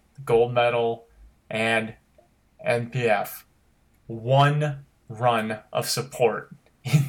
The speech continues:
those three finals combined. So pretty epic how one of the best pitchers of all time couldn't get just a little more help to try and win a championship, but certainly one of the best softball pitchers of all time. And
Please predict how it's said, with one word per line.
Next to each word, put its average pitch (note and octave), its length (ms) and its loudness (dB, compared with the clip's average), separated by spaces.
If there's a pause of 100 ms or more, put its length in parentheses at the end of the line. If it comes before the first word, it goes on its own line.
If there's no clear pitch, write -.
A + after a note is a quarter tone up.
those C3+ 340 4
three C3+ 260 2
finals A2 540 -2
combined. G#2+ 500 -2
So - 300 0 (340)
pretty E3+ 400 2
epic C3+ 380 2
how G#2+ 400 2 (260)
one A#2 120 -2
of A2+ 60 2
the A2+ 60 2
best A#2+ 300 -2
pitchers A#2 300 -6
of G#2+ 80 -4
all G#2+ 140 4
time G#2+ 340 -4
couldn't A2+ 280 -8
get A2 320 -4
just - 360 -6
a A2 100 -2
little B2 280 -6
more A2+ 240 -2
help G#2+ 380 -2 (420)
to G#2 300 -8 (340)
try A2+ 240 0
and G#2 160 -4
win G2+ 280 -8
a G2+ 260 -10
championship, G2+ 800 -10 (100)
but A2 240 0
certainly C3 640 0 (360)
one A2+ 220 -4
of G#2+ 120 -8
the A2 120 -10
best G#2 380 -4
softball G#2 360 -2
pitchers - 300 -14
of G2 80 -14
all G2 120 -6
time. G2+ 360 -6
And F#2+ 180 -14